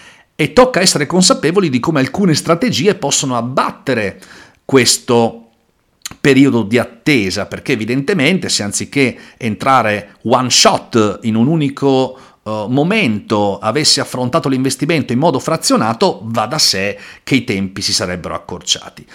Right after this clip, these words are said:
Però il concetto di questo primo grafico è esattamente questo. Non c'è pasto gratis, ma c'è ricompensa per chi sa aspettare e per chi sa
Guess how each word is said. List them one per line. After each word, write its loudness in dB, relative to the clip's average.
Però 6
il 6
concetto 4
di 2
questo 0
primo 0
grafico 0
è 4
esattamente -4
questo. -12
Non 2
c'è 2
pasto 0
gratis, 0
ma 4
c'è 4
ricompensa 0
per -6
chi -6
sa 0
aspettare -6
e 0
per -2
chi -4
sa 2